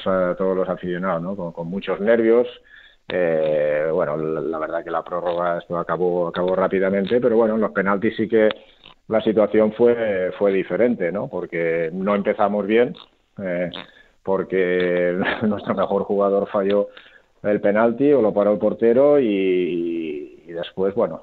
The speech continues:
también uno de sus mejores jugadores también lo falló. Al final, los penaltis siempre es una lotería, pero al final, bueno, tuvimos, eh, los que tiraron los penaltis el acierto de meterlo y después Pereira, pues, el acierto de,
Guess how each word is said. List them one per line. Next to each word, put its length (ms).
también 280
uno 380
de 80
sus 160
mejores 360
jugadores 480
también 260
lo 80
falló. 340
Al 80
final, 560
los 120
penaltis 380
siempre 300
es 120
una 220
lotería, 560
pero 200
al 80
final, 580
bueno, 300
tuvimos, 560
eh, 180
los 180
que 100
tiraron 400
los 100
penaltis 520
el 160
acierto 420
de 100
meterlo 640
y 60
después 340
Pereira, 380
pues, 120
el 100
acierto 360
de, 240